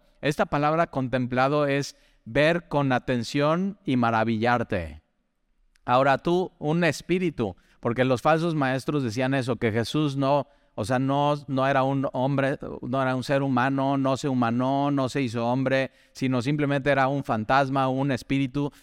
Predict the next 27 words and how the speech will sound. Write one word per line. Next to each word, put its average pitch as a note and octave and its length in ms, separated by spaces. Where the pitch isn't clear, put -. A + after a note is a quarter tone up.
Pero B2+ 260
tú, D#3+ 160
un F3 160
espíritu, D#3 640
no, D3+ 300
no C#3+ 280
puedes C3+ 480
oírlo, E3 600
tú D#3+ 160
no D3+ 160
puedes, C#3 540
eh, A#2 180
eh, A#2 260
verlo, E3+ 600
tú D#3 120
no F3 200
puedes E3+ 400
con C#3 200
atención C#3 640
quedarte D3 420
así, C#3+ 500
verlo D3+ 540
y B2+ 120
contemplarlo A#2+ 960
y A#2 100
maravillarte. A2 960
Y A#2+ 300